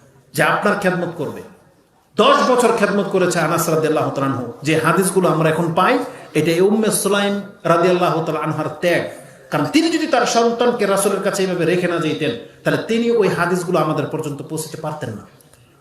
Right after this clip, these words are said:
তিনি এমন এক মহিলা যে নিজের যখন প্রথম সন্তান হয়েছে, আবু তালহা রাদিয়াল্লাহু তাআলার সাথে বিয়ে হওয়ার পর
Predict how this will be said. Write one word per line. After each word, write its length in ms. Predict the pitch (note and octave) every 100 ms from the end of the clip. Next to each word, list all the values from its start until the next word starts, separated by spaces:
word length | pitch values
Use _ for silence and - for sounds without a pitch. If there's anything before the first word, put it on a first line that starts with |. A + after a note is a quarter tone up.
| _ _ -
তিনি 160 | A#3+
এমন 220 | B3+ E4+
এক 180 | F4 F4
মহিলা 300 | B3 G3+ F3+ - - - - - - _ _ - -
যে 160 | D#3+ E3
নিজের 360 | F3+ G#3 A3+
যখন 280 | G#3 G#3 F#3+
প্রথম 260 | A#3 A3+ G#3
সন্তান 480 | - G3 F#3+ - A#3
হয়েছে, 460 | G#3 A3+ A3+ B3 - - - - -
আবু 200 | D3+ D#3+
তালহা 300 | G#3 A3 G3
রাদিয়াল্লাহু 420 | G#3+ G#3+ G#3+ G#3+ G#3+
তাআলার 140 | G#3
সাথে 160 | F#3+ G3
বিয়ে 240 | G#3+ G#3+
হওয়ার 300 | F#3 G#3 G#3+
পর 200 | A#3+